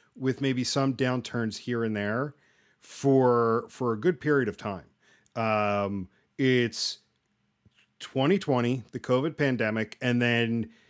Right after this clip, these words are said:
just the, the economic conditions following it,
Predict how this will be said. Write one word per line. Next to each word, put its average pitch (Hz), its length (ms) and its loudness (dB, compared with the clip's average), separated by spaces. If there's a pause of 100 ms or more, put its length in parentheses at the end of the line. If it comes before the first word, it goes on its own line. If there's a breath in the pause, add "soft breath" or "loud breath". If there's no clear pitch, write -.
(160 soft breath)
just - 340 -2
the, 123 440 4 (100)
the 117 540 -2
economic 131 460 -2
conditions 113 480 -6
following 107 640 -2
it, 87 240 -12